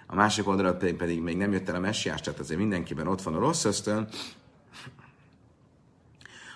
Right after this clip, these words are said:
akkor, ö, pláne, hogy külön-külön kell lenniük, és erre hagyatkozva úgy döntöttek,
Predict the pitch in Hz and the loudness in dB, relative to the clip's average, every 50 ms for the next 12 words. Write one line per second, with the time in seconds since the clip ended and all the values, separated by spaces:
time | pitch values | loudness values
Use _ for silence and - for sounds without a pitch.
0 | - - - 95 101 98 95 - - 101 95 95 95 92 90 90 87 - 104 101 | -8 0 4 4 6 4 4 2 2 4 4 6 4 4 2 0 0 2 8 10
1 | 104 110 110 104 98 92 87 80 - - - 104 95 85 80 82 - 98 85 80 | 12 12 12 12 8 4 0 -2 -2 0 2 2 4 2 2 0 0 0 0 0
2 | 78 78 78 - 65 65 65 67 95 127 147 143 139 120 - 101 98 - - - | 0 -2 -2 -4 -4 -4 -2 -2 0 2 2 2 2 2 2 0 -2 -4 -2 0
3 | 139 160 175 - 151 123 123 120 110 110 101 - 104 98 92 95 107 107 95 98 | 2 2 4 6 6 6 6 6 4 0 0 -2 -2 -2 0 0 0 2 2 0
4 | 92 90 92 85 82 - 101 101 101 98 - | 0 0 -2 -4 -4 -2 -2 -2 -2 -4 -8